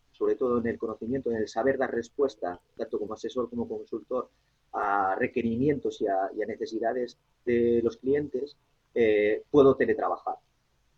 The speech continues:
Y creo que además es importante teletrabajar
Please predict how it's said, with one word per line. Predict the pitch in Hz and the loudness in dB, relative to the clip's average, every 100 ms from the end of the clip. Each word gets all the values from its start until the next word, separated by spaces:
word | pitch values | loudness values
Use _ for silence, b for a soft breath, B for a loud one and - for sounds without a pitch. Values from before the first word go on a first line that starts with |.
| _ _ _ _ | _ _ _ _
Y | 156 | 0
creo | - 165 185 | 2 4 6
que | 170 | 6
además | 147 143 170 - | 4 2 0 0
es | 143 139 | -2 -2
importante | 143 135 135 - 151 123 | -4 0 0 0 -2 -2
teletrabajar | 113 113 - 123 - 160 170 | 0 -2 0 -2 0 -2 -2